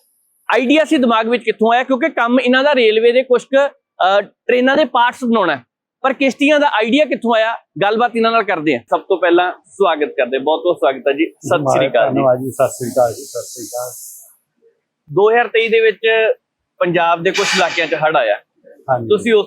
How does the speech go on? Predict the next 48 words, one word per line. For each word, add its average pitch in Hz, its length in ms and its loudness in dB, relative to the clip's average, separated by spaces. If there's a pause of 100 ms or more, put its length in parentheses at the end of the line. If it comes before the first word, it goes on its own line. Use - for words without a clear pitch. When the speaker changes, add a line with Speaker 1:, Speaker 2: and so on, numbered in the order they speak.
Speaker 1:
ਵੇਲੇ 208 180 2
ਵੀ 202 100 -2
ਸੇਵਾ 190 280 2
ਨਿਭਾਈ, 185 300 0
Speaker 2:
ਹਾਂਜੀ। - 600 -6
Speaker 1:
ਕਿਸਾਨਾਂ 208 400 0
ਦਾ 208 200 2
ਅੰਦੋਲਨ 185 360 2
ਚੱਲਦਾ 180 320 0
ਸੀ, 170 160 -12
ਸੇਵਾ 190 260 0
ਉਸ 180 320 -2
ਵੇਲੇ 151 160 0
ਵੀ 139 80 -6
ਨਿਭਾਈ। 139 260 -2
ਇਹ 101 60 -12 (380)
ਜਿਹੜਾ 131 240 -2
Speaker 2:
ਬਿਲਕੁਲ। 277 200 0
Speaker 1:
ਕਿਸ਼ਤੀਆਂ 240 420 -2
ਬਣਾਉਣ 247 320 2
ਵਾਲਾ 185 260 2
ਕੰਮ 190 340 -4
ਸੀ, 196 320 -10
ਇਹ 202 100 2
ਕਿਵੇਂ 220 380 -2
ਦਿਮਾਗ 156 340 0
ਦੇ 135 140 -4
ਵਿੱਚ 131 240 -6
ਆਇਆ 104 160 0
ਜੀ? - 180 -18 (1040)
Speaker 2:
ਇਹ 175 60 -4
ਕਿਸ਼ਤੀਆਂ 165 840 0
ਬਸ 151 320 0
ਆ 151 320 0
ਸੋਸ਼ਲ 156 300 -4
ਮੀਡੀਆ 156 360 -2
ਤੇ 151 140 -12
ਚੱਲ 127 320 -2
ਰਿਹਾ 135 100 4
ਸੀ, 139 120 -4 (420)
Speaker 1:
ਹਾਂ। - 160 0
Speaker 2:
ਕਿਸ਼ਤੀਆਂ 160 480 0
ਨਹੀਂ 156 120 -6
ਲੱਭ 143 260 -2
ਰਹੀਆਂ, 147 220 -18
ਕਿਸ਼ਤੀਆਂ 139 560 -18
ਨਹੀਂ 139 140 -20
ਲੱਭ 131 180 -4